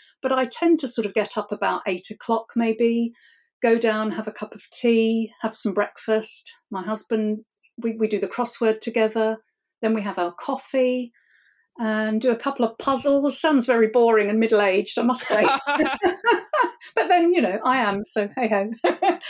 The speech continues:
Um, that kind of sets my brain going, doing the crossword.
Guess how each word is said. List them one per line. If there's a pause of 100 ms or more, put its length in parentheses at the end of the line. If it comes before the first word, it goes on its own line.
(440)
Um,
that
kind
of (180)
sets
my
brain
going,
doing
the
crossword.